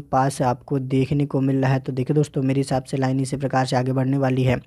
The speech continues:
तो आखिरी जोड़ी जो कि यहाँ के लिए आपको पास देखने को मिल सकता है, यहाँ से क्लोज, यहाँ से ओपन, दोनों को प्लस करेंगे, पाँच देखने को मिलेगा,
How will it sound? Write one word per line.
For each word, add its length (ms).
तो 60
आखिरी 300
जोड़ी 280
जो 100
कि 140
यहाँ 240
के 140
लिए 120
आपको 380
पास 300
देखने 320
को 100
मिल 120
सकता 280
है, 100
यहाँ 220
से 180
क्लोज, 320
यहाँ 240
से 180
ओपन, 400
दोनों 380
को 120
प्लस 220
करेंगे, 360
पाँच 380
देखने 340
को 60
मिलेगा, 360